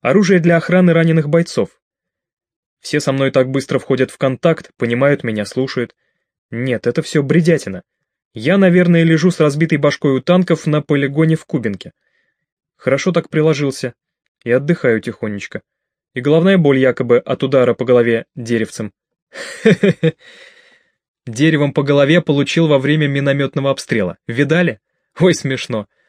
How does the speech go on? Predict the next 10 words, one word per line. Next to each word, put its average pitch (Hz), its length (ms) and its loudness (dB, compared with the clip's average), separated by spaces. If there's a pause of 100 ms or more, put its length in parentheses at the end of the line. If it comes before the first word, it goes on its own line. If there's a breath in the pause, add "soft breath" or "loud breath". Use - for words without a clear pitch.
(400)
Сначала-то 180 520 0
я 175 160 2
поверил 170 380 4
во 156 120 0
всё - 180 -2
это. 101 300 -2 (600)
Эх, 165 240 0
голова 135 340 2
два 123 200 2
уха. 113 320 -2